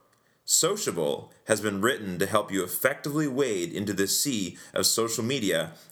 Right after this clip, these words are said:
and to profit from it. Throughout this book, there'll be some unfamiliar terms and tools mentioned.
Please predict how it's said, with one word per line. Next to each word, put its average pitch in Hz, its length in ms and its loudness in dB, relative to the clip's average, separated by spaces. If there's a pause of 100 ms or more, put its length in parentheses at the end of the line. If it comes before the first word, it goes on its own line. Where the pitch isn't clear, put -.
(140)
and 98 160 2
to 101 80 2
profit - 440 0
from - 240 -2
it. - 280 -10 (1120)
Throughout 180 300 2
this 175 140 0
book, 101 300 0
there'll 101 100 -6
be 107 80 2
some 101 220 0
unfamiliar 120 640 0
terms 104 480 -2
and 92 100 -2
tools 104 260 -2
mentioned. 101 540 -2